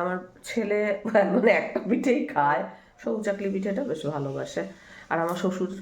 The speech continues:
এই একটা পিঠেই খেত, মানে পছন্দ করতো। আহ, তাই আমার বাড়িতে সরু চাকলিটা খুবই হয়। প্রত্যেক বছর আমি এমনিতে আমি পিঠে, পায়েস টায়েসগুলো এগুলো করি। উম, আহ,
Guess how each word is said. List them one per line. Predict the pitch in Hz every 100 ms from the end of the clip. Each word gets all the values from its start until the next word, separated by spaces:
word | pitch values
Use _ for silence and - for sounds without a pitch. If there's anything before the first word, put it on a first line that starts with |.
| - -
এই | 175 175
একটা | 165 - 180
পিঠেই | 180 - 185
খেত, | 175 143 - 156
মানে | 170 175
পছন্দ | 202 285 233 185 139
করতো। | - -
আহ, | 440 - - - - 160 151 151
তাই | 165 -
আমার | 180 190 190 185
বাড়িতে | 180 190 240 233
সরু | 180 175
চাকলিটা | 190 185 190 202
খুবই | 180 170 196 185
হয়। | 208 - - - - - -
প্রত্যেক | 240 233 269
বছর | 277 285 226
আমি | 226 247 226 202
এমনিতে | 214 247 254
আমি | 240
পিঠে, | 226 190 196
পায়েস | 202 190 190 190
টায়েসগুলো | 202 185 185 185 185
এগুলো | 185 185 190
করি। | 160 170
উম, | - - - - - 175 175
আহ, | 175